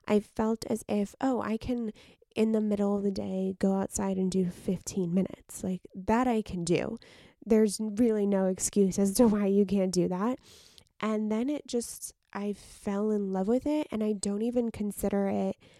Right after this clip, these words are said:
exercising. I consider it the ritual of moving my body. And so I don't do it in a certain time frame. Like, my power walk is always in the morning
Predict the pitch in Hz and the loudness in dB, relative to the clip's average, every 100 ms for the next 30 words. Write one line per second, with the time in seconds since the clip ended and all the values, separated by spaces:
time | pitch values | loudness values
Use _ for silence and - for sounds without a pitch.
0 | _ _ _ _ 220 - 277 254 190 - | _ _ _ _ 0 2 2 2 0 -4
1 | - - - 214 - 208 196 - 208 214 | -8 -8 -8 -8 -4 -4 -2 0 2 2
2 | 208 202 208 - 196 190 - 208 208 190 | 2 -2 -2 0 0 0 -2 -2 -2 0
3 | 185 190 202 202 190 190 226 - 226 - | 0 2 0 0 -4 -2 -2 -4 -8 -14
4 | - - _ 208 202 - 214 202 202 - | -20 -20 _ -6 -4 0 2 2 0 -2
5 | - 202 202 208 - 202 214 202 196 - | -8 -4 -2 -2 -2 0 0 -2 -6 -2
6 | 196 180 180 175 180 185 240 247 202 196 | -2 0 -4 -4 -4 0 0 0 -2 0
7 | 202 - 190 196 196 196 - 196 - 175 | -2 -2 -2 2 2 0 0 -2 -2 -2
8 | 175 180 196 247 269 262 262 | -2 -2 4 6 6 4 2